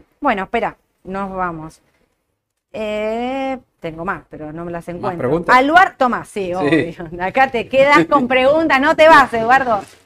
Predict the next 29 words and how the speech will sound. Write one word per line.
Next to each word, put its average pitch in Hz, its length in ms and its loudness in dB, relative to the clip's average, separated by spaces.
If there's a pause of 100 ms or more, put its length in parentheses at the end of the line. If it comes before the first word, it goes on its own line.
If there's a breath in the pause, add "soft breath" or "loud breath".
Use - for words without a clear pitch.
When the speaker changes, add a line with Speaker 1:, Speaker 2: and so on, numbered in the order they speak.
(180)
Speaker 1:
Tomás 359 320 4
nos 330 140 2
dice, 202 460 -8
"Aluar 311 420 2
no 294 140 -2
para 294 160 2
de 254 100 0
subir. 202 340 -8
Speaker 2:
Sí. - 120 -4
Speaker 1:
¿Es 226 120 0
conveniente 269 600 -2
pasarse 240 420 -4
a 196 40 -6
la 190 120 -4
L 202 160 -6
treinta 254 400 -4
por 196 100 -10
unos 190 220 -10
días 262 240 -4
para 170 220 -6
hacer - 260 -6
tasa 247 560 -2 (300)
si 240 160 -4
va 269 80 4
a - 40 2
estar 302 280 -4
planchado 208 600 -4
el 175 180 -6
precio?". 214 540 -10